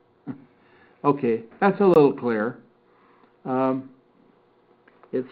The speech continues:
still the, uh, it's still the language of our grandfather, but, uh, it's not bad. Um, as Christians, um, their behavior amongst the unbelievers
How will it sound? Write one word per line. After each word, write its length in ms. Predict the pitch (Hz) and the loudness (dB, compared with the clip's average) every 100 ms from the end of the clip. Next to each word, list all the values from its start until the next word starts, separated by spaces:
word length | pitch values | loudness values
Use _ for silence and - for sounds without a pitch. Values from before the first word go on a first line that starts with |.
| - | 0
still 320 | 175 175 127 | 4 4 2
the, 320 | 120 113 113 | 0 -4 -6
uh, 160 | 110 - - - - | -8 -12 -18 -20 -16
it's 120 | 95 | -12
still 200 | - 185 | -6 -2
the 100 | 147 | 0
language 500 | 131 135 127 120 107 | 0 0 -2 -4 -6
of 160 | 117 107 | -8 -6
our 160 | 107 | -8
grandfather, 720 | 98 127 175 - 196 131 123 | -6 -8 -8 -10 -10 -10 -10
but, 220 | 147 113 98 - _ _ _ - - - - | -8 -10 -12 -18 _ _ _ -20 -20 -20 -12
uh, 220 | 139 117 | -8 -4
it's 220 | 127 135 143 | -2 -2 -2
not 280 | 127 127 | -4 -4
bad. 260 | 120 104 90 - _ _ - - - | -6 -6 -8 -16 _ _ -20 -20 -8
Um, 380 | 147 135 131 - - _ _ _ _ _ _ _ _ - | -2 0 0 -4 -20 _ _ _ _ _ _ _ _ 4
as 180 | 185 170 | 6 6
Christians, 640 | - 226 247 - 180 170 180 - - - _ _ _ _ _ _ _ _ _ _ _ - | 8 10 10 8 4 4 -2 -8 -20 -20 _ _ _ _ _ _ _ _ _ _ _ -8
um, 520 | 127 127 123 120 127 - _ _ _ _ _ _ - | -2 0 0 -2 -6 -18 _ _ _ _ _ _ 2
their 200 | 156 165 | 6 6
behavior 680 | 151 151 151 226 214 190 175 | 6 0 0 0 2 0 0
amongst 360 | 160 160 175 - | -4 -6 -10 -10
the 140 | 160 156 | -6 -4
unbelievers 600 | 156 147 151 139 104 - | -4 -4 -4 -4 -8 -16